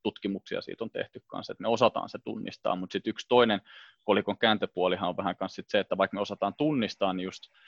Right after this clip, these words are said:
se, että me saadaan niitä muutoksia aikaan, niin siinä ehkä fysioterapeutit kokee, että niin kuin vaikka sä, säkin sanoit aikaisemmin tossa, että et, et ei ole niitä välineitä, kun ei niitä ole opetettu oikein, eikä niitä oikein tavallaan kurssejakaan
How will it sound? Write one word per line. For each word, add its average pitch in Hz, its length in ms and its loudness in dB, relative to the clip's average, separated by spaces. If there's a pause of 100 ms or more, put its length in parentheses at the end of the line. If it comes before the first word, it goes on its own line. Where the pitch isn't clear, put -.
(160)
se, 101 120 2
että - 140 0
me 101 100 2
saadaan 98 360 6
niitä 98 180 2
muutoksia 113 600 2
aikaan, 85 440 0
niin 90 60 -6
siinä 95 280 0
ehkä 87 180 -4
fysioterapeutit 90 800 -4 (300)
kokee, 107 520 6
että 87 380 -2 (460)
niin 107 220 -8
kuin 151 80 -4
vaikka 190 220 4
sä, - 180 2 (100)
säkin 143 180 -4
sanoit 127 300 0
aikaisemmin 104 440 2
tossa, 95 240 0
että 92 240 -2 (340)
et, - 80 0 (160)
et - 120 -4
ei 117 140 6
ole 120 80 6
niitä 120 180 4
välineitä, 107 460 4
kun 95 120 0
ei 95 60 2
niitä 101 200 -2
ole - 80 -2
opetettu - 540 0
oikein, 85 300 -2
eikä 87 180 -4
niitä 90 200 -2
oikein 92 280 -2
tavallaan 92 360 2
kurssejakaan 87 640 0